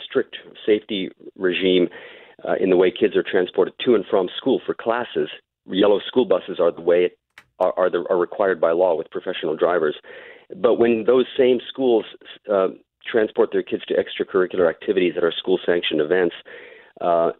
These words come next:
and they provide their own transportation, th-, there's no regulations in most provinces for how they sh-, should do it. Well, I should, I should correct that. There are, there are there are guidelines and there are some regulations, but the,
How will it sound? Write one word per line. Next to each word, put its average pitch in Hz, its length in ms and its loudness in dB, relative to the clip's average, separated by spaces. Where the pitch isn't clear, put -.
and 92 120 -2
they 101 140 4
provide 92 380 2
their 87 140 2
own 82 160 0
transportation, - 640 0
th-, - 140 2
there's 104 200 2
no 123 340 4
regulations 95 720 0
in 82 120 2
most 82 240 0
provinces 82 480 -2
for 80 80 -4
how 80 160 0
they 76 120 2
sh-, - 140 -12
should 78 240 -8
do 95 160 4
it. 87 100 2
Well, 107 220 4
I 107 140 0
should, 104 200 -4
I 139 160 0
should 95 160 -4
correct 95 280 0
that. 85 100 0
There - 140 2
are, 123 400 0
there - 200 -2
are 95 300 0
there 85 140 2
are 85 120 2
guidelines 95 720 0
and 85 100 -8
there 87 100 2
are 90 200 2
some 107 160 0
regulations, 90 600 -2
but - 140 -2
the, 92 120 2